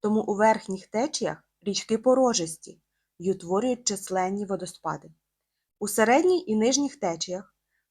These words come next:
Парана й Ориноко типові рівнинні річки, зручні для судноплавства. Річки Південної Америки багатоводні. Їх використовують як транспортні шляхи.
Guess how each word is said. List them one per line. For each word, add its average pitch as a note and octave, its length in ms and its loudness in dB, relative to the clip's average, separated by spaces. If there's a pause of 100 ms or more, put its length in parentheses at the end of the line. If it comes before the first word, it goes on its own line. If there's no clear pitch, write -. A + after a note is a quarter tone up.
Парана A#3+ 460 8
й A3+ 140 2
Ориноко B3 640 0 (500)
типові B3+ 580 6
рівнинні F#3+ 640 0
річки, F#3+ 520 -6 (480)
зручні F#3 800 -2 (100)
для G3 380 0
судноплавства. F#3+ 880 -6 (880)
Річки A3 380 -2
Південної G3 680 -2
Америки G3 640 -4 (120)
багатоводні. G3 960 0 (460)
Їх G#3 300 -4
використовують C4+ 840 0
як E3 160 -6
транспортні F#3+ 680 0
шляхи. F#3+ 520 -4